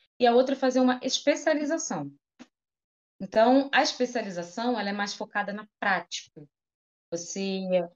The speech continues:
é, se eu não me engano, ela não é reconhecida pelo mec, então você não, não aplica isso, por exemplo, se você quiser dar aula, isso não vai te servir muito. Ele é mais pra prática mesmo. E a pós já é mais, ela tem um... ela é bem dividida, ela tem a parte teórica, tem a parte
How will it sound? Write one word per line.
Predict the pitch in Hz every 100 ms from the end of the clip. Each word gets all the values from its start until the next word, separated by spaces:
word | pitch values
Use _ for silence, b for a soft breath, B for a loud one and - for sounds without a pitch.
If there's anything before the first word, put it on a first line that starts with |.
| _ _
é, | 185 180 180 170 - _
se | - 233
eu | 226
não | 247
me | 302
engano, | 254 196 233 247
ela | 226
não | 226
é | 226
reconhecida | 233 233 220 214 - 208 -
pelo | 208 196
mec, | 190 202 226 -
então | 196 196 196 196
você | 185 190 - 196
não, | 196 202 196 190 _ _ -
não | 202
aplica | 214 - 220 226 214
isso, | 208 214 -
por | 202 202
exemplo, | 196 202 226
se | -
você | 202 202
quiser | 208 180 196 185
dar | 185
aula, | 180 202 226
isso | 233 233
não | 240
vai | 226 226
te | 226
servir | 240 233
muito. | 247 180 220
Ele | 233
é |
mais | 240 254
pra | 254 269
prática | 262 254 247 - 285
mesmo. | 254 175 151 151 - _ b b
E | 330
a | 359 359
pós | 240 220 226 240
já | 220
é | 226
mais, | 214 208 - - _ _
ela | 190 214
tem | 233 240
um... | 233
ela | 208 208
é |
bem | 196 269
dividida, | 277 277 254 202 185 165
ela | 170
tem | 180
a | 190
parte | 180 - -
teórica, | 180 170 190 -
tem | 214
a | 208
parte | 196 - 190